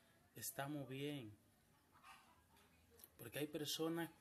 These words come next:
que no tienen brazos, piernas, a veces no tienen vista, pero siempre que tú le preguntas dicen: "Estoy bien".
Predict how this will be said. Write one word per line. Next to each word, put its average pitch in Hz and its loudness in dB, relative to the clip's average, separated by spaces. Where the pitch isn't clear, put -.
que 135 -2
no 131 0
tienen 139 2
brazos, 131 -4
piernas, 160 0
a 113 -4
veces 135 0
no 131 -4
tienen 123 -2
vista, 156 -2
pero 127 0
siempre 156 0
que 127 -4
tú 143 -2
le 147 6
preguntas 143 -2
dicen: 139 -2
"Estoy 123 -2
bien". 120 -4